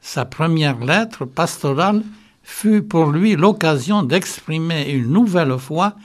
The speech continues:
son inquiétude au sujet des doctrines totalitaires.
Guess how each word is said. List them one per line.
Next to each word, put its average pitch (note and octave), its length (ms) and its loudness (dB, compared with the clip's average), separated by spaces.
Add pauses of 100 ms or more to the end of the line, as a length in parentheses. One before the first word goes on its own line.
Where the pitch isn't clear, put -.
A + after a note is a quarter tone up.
(280)
son D3 240 -2
inquiétude G3+ 880 2 (300)
au D#3 140 -2
sujet D#3+ 460 0
des C#3 160 -2
doctrines D#3 540 0
totalitaires. C3 960 -4